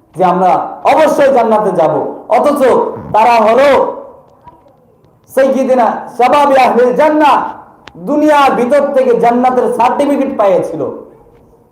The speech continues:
দুনিয়ার ভিতর থেকে আল্লাহ তাআলা দশজনকে দুনিয়ার ভিতরে থাক-, থাকা অবস্থায় তাদেরকে লিখে দিয়েছিল, "অমুক অমুকে জান্নাতের সার্টিফিকেট আমি আল্লাহ তাআলা দুনিয়া থেকে দিয়ে দিয়েছিলাম।"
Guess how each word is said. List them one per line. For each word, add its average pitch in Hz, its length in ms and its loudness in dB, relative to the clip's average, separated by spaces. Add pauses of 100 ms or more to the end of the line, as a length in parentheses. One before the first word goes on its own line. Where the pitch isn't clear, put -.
দুনিয়ার 240 340 2
ভিতর 240 320 0
থেকে 240 500 2 (160)
আল্লাহ 226 300 2
তাআলা 240 180 2
দশজনকে 226 1000 0 (240)
দুনিয়ার 226 400 2
ভিতরে 220 300 0
থাক-, 202 400 -2
থাকা 214 240 2
অবস্থায় 247 640 2 (260)
তাদেরকে 220 680 0 (100)
লিখে 254 280 0
দিয়েছিল, 233 420 2
"অমুক 240 360 0
অমুকে 240 480 0 (340)
জান্নাতের 214 460 0
সার্টিফিকেট - 560 -4
আমি 185 160 -2
আল্লাহ 165 240 0
তাআলা 190 180 0
দুনিয়া 240 400 0
থেকে 175 220 -4
দিয়ে 160 220 -4
দিয়েছিলাম।" 131 600 -8